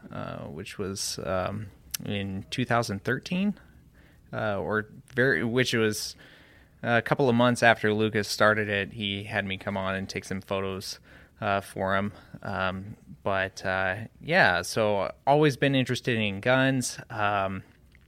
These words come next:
and then the camera stuff, I got interested in that, um, a little bit earlier. Uh, grew up shooting events and,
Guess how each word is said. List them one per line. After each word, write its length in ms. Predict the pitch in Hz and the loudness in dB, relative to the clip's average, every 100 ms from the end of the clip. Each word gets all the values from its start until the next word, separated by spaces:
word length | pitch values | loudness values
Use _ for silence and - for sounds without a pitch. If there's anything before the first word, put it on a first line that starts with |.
| - _ _ - - - - - - - _ - - | -20 _ _ -20 -20 -20 -20 -20 -20 -20 _ -10 0
and 240 | 120 120 | 2 6
then 240 | 117 110 | 6 4
the 180 | 110 104 | 4 2
camera 460 | - 156 220 240 110 | 2 4 4 4 2
stuff, 420 | - 104 104 113 | 2 6 6 4
I 80 | 113 | 4
got 220 | 135 131 | 4 2
interested 440 | 123 120 - 117 | 0 -4 -4 -4
in 140 | 101 98 | -2 0
that, 640 | 131 135 107 104 - - | 2 4 4 0 -4 -2
um, 360 | 101 101 98 98 | 0 0 -2 -8
a 40 | 143 | 0
little 200 | 185 220 | 2 4
bit 140 | 165 | 4
earlier. 600 | - 127 135 104 104 117 - - - - - _ _ 98 | 4 2 4 4 4 2 -2 -16 -20 -20 -20 _ _ -2
Uh, 220 | 101 101 | 0 0
grew 360 | 107 131 135 | -2 0 4
up 320 | 127 120 - - | 8 6 4 -4
shooting 580 | - 139 120 120 117 107 - | -2 0 4 4 4 2 -2
events 760 | 107 107 113 123 - - - 101 | 0 2 4 2 0 0 0 0
and, 340 | 107 104 | 0 0